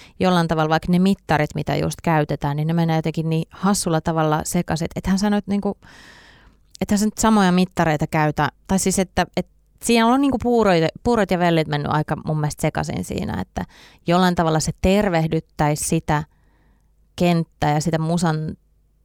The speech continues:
tekemistä ja sillä alalla toimijuutta, jos se ei olisi niin sekaisin. Siinä niinku tarkkaillaan vierekkäin vaikka jonkun Suomen viiden suosituimman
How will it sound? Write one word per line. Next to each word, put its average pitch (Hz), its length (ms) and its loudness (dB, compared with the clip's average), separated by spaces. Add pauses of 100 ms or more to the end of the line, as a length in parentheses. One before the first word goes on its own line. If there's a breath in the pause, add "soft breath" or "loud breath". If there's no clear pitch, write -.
(140)
tekemistä 160 680 0
ja 156 140 0
sillä 156 240 -2
alalla 156 360 2 (160)
toimijuutta, 156 720 0
jos 156 440 -2 (1400)
se - 160 -4
ei 175 320 4
olisi 143 220 -2
niin - 160 -6
sekaisin. - 560 -6
Siinä 156 200 -4
niinku 151 260 -6
tarkkaillaan 147 540 -2
vierekkäin 143 580 -4
vaikka - 320 -6
jonkun - 400 -8 (1800 soft breath)
Suomen 156 520 -4 (360)
viiden 156 480 0
suosituimman 156 800 -2